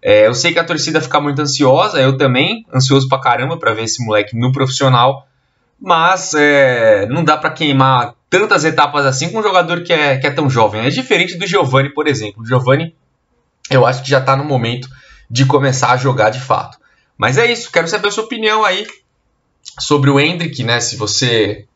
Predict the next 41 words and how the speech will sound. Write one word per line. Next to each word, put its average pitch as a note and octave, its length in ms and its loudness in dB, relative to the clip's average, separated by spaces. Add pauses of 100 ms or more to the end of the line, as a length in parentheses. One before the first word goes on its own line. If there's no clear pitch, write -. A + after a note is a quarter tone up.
(400)
usaria B2 520 0
ele B2+ 180 -2
nessa A2+ 260 -6
temporada, A2 460 0
se C3+ 80 -6
você A2 220 0
acha A2+ 300 0
que G#2 120 -12
realmente B2+ 500 -2 (440)
precisa C#3 280 -4
de F3+ 100 0
mais F3 240 0
tempo, C#3 500 0
é A#2 80 2
algo C#3+ 280 2
pra C#3+ 120 0
pensar C3+ 420 0
com B2 140 -8
calma, B2+ 840 0
não A#2+ 160 0
queimar A#2+ 300 0
etapas C3+ 640 0
e B2 120 -4
um A2+ 160 -8
passo A2+ 360 -2
por A#2+ 140 -10
vez, A2+ 460 -6 (120)
olhando B2 380 0
pro C3 120 -4
futuro. C3 520 -4 (260)
Mas, - 720 -2
fato F3 380 -2
é D3 120 2
que C#3+ 100 -6
agora C3+ 380 2
o A2 100 -4
Endrick C3 320 -8
já A2 200 -2
é A2+ 80 2
um C3 160 0
profissional, B2+ 800 0